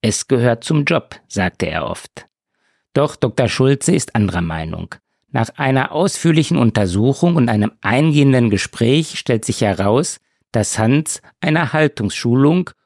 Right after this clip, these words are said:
und spezielle Übungen benötigt, um seine Rückenschmerzen in den Griff zu bekommen. Außerdem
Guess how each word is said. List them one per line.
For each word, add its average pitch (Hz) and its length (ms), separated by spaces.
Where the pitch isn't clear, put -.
und 160 360
spezielle 135 540
Übungen 107 540
benötigt, 113 560
um 127 80
seine 107 300
Rückenschmerzen 135 800
in 135 140
den 160 160
Griff 110 260
zu 92 140
bekommen. 80 520
Außerdem 151 720